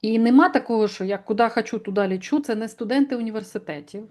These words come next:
що вони куди хочуть, туди й ходять. Та вони мають ставити до відома, куди вони йдуть, що вони роблять і таке інше. Да? Тобто за цими дітьми має бути певний контроль.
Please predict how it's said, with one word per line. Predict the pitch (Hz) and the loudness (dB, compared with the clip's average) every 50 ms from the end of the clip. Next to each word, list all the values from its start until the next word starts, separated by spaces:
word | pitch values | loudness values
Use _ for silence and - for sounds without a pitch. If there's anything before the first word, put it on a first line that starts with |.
| _ _ | _ _
що | - - - 202 | -16 -10 -8 -8
вони | 202 202 196 | -6 -8 -8
куди | 196 - 190 190 190 | -8 -10 -10 -8 -8
хочуть, | - 208 190 - 185 175 _ | -8 -10 -10 -10 -14 -16 _
туди | - 170 170 170 | -14 -12 -12 -12
й | 165 | -14
ходять. | - - 175 160 147 151 196 214 - | -14 -16 -14 -12 -10 -10 -10 -10 -8
Та | 214 | -10
вони | 208 190 185 190 196 | -10 -8 -8 -8 -8
мають | 214 240 226 220 - | -6 -6 -8 -8 -12
ставити | - - 214 202 185 180 180 175 | -12 -8 -8 -8 -8 -8 -12 -12
до | 151 151 175 | -12 -10 -10
відома, | 180 220 254 - 202 190 185 185 180 - | -10 -8 -8 -8 -8 -8 -8 -10 -14 -14
куди | 165 156 175 220 220 | -12 -8 -6 -6 -6
вони | 202 190 190 185 | -6 -8 -10 -10
йдуть, | 180 160 165 160 | -12 -14 -16 -16
що | - - - 208 208 202 | -16 -12 -8 -8 -8 -6
вони | 214 208 196 190 185 | -8 -10 -10 -8 -10
роблять | 190 185 175 170 170 170 - | -10 -10 -12 -12 -16 -16 -16
і | |
таке | 180 - 180 - - 233 | -16 -16 -16 -12 -10 -8
інше. | 233 208 170 151 - - 151 | -8 -8 -8 -10 -12 -14 -12
Да? | 147 202 214 | -10 -10 -10
Тобто | - - - 170 | -10 -12 -16 -14
за | 160 185 | -14 -14
цими | 185 - 214 196 185 170 | -12 -8 -8 -8 -8 -8
дітьми | 160 165 - - 208 214 247 302 320 - - | -12 -14 -14 -10 -6 -4 -4 -4 -4 -6 -10
має | 190 196 214 220 214 | -10 -8 -8 -6 -8
бути | 180 170 208 - 214 | -8 -8 -10 -8 -10
певний | 208 - 196 202 202 202 185 | -10 -8 -8 -8 -8 -10 -10
контроль. | 196 - 196 190 185 - 180 156 165 202 | -10 -10 -10 -10 -10 -10 -8 -8 -8 -10